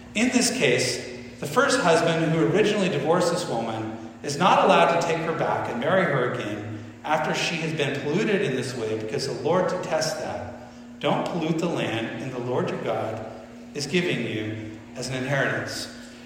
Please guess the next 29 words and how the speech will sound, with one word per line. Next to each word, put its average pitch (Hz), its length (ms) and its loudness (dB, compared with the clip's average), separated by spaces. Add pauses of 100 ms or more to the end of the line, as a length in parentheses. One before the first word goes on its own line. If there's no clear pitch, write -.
(140)
Again, 185 260 4
this 185 120 2
is - 100 0
one 240 160 4
of 214 80 8
those - 80 2
passages 170 500 2
that 143 120 2
maybe 151 220 0
a 151 40 4
lot 143 200 8
of 139 40 4
us 135 140 2
would - 120 0
like 131 180 0
to - 60 -2
say, 120 300 0
"Let's 156 200 2
just 220 160 -2
get 240 160 -2
rid 208 100 2
of 170 80 0
the 165 60 2
Old 170 160 2
Testament. 117 560 -2
This 135 100 -6
sounds - 480 0 (140)
really 147 240 2
terrible." 117 400 2